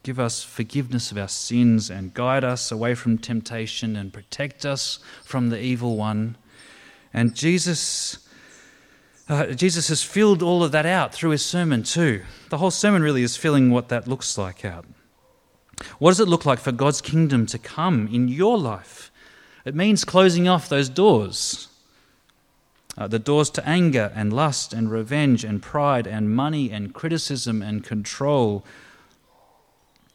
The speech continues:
But you know, <laughs> right?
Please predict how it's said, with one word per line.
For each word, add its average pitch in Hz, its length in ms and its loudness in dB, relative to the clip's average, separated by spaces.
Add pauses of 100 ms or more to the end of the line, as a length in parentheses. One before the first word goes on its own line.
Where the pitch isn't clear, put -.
(960)
But - 340 -4 (320)
you 196 320 -2
know, 160 420 2 (520)
<laughs> - 560 -8
right? 131 440 -4